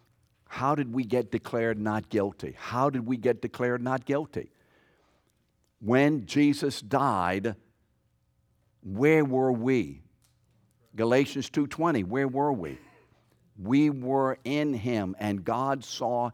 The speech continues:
his death, his punishment for sin, taking on the penalty of sin, as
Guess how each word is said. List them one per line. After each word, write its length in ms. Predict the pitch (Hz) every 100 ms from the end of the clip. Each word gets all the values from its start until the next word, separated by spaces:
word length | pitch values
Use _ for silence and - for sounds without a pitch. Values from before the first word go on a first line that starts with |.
| _
his 560 | - 123 139 147 113 98
death, 520 | 87 123 123 82 - _ _ _ _
his 300 | - 123 -
punishment 720 | - 139 151 151 - 147 113
for 160 | - 107
sin, 580 | - - 165 139 87 85
taking 400 | 117 127 123 120
on 280 | 120 117
the 60 | 107
penalty 520 | - 117 139 131 123
of 100 | 110
sin, 340 | - 143 104 92 - - _ -
as 440 | 117 117 117